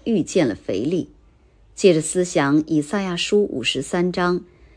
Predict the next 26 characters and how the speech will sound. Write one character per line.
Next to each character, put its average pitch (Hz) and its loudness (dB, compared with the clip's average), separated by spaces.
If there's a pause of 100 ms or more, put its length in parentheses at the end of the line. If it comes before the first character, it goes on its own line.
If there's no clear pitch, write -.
(200)
腓 208 8
力 240 2
从 156 2
圣 180 0
经 208 -2
中 220 0
向 110 -4
他 143 -8
传 135 -2
讲 - -8 (100)
基 185 -4
督， 180 0 (460)
使 - -2
他 170 -4
相 240 -2
信、 202 -2
承 139 -2
认 196 -2 (160)
并 143 0
且 - -6
受 - -4
浸。 - -2 (640)
无 170 0
可 160 0
置 151 0
疑， 135 0